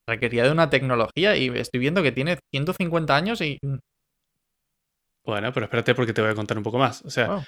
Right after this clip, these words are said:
Speaker 2: el primer cable se desplegó en mil ochocientos cincuenta
Speaker 1: Ujú.
Speaker 2: a través del Canal de la Mancha, conectaba a Inglaterra y Francia, ¿vale? Y era para tele-, telegrafía únicamente. El, el primer cable este estaba compuesto igual que lo que había hecho Morse, que eran dos hilos de cobre recubiertos por la goma mágica esta de,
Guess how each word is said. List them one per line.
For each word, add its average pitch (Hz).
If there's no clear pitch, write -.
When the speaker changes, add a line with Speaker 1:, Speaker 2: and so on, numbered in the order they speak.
Speaker 2:
el 123
primer 151
cable 196
se 151
desplegó 139
en 131
mil 135
ochocientos 143
cincuenta 123
Speaker 1:
Ujú. 143
Speaker 2:
a 117
través 123
del 139
Canal 135
de 143
la 139
Mancha, 196
conectaba 123
a 131
Inglaterra 143
y 139
Francia, 113
¿vale? 185
Y 131
era 135
para 160
tele-, 110
telegrafía 107
únicamente. 123
El, 117
el 113
primer 123
cable 143
este 156
estaba 131
compuesto 131
igual 127
que 135
lo 127
que 131
había 127
hecho 131
Morse, 190
que 139
eran 117
dos 117
hilos 123
de 123
cobre 175
recubiertos 127
por 120
la 113
goma 113
mágica 113
esta 101
de, 101